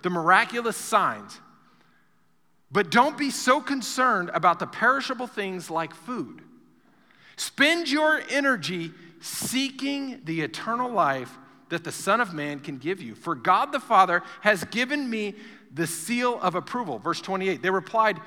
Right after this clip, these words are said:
"We want to perform God's works too. What should we do?"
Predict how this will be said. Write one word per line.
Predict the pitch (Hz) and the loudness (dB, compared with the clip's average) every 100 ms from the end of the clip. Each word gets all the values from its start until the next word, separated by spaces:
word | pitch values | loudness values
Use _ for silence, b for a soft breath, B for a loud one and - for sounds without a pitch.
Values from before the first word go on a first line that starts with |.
| B B B | B B B
"We | - 254 | -2 0
want | 269 269 254 | 4 2 2
to | |
perform | 214 - 233 226 | 0 0 0 2
God's | 180 214 196 | 4 4 2
works | 185 220 - | 2 2 0
too. | - 240 185 | -4 -4 -4
What | 135 226 | 0 0
should | - 240 233 | 0 -2 -2
we | 220 | -4
do?" | 220 294 | -4 -4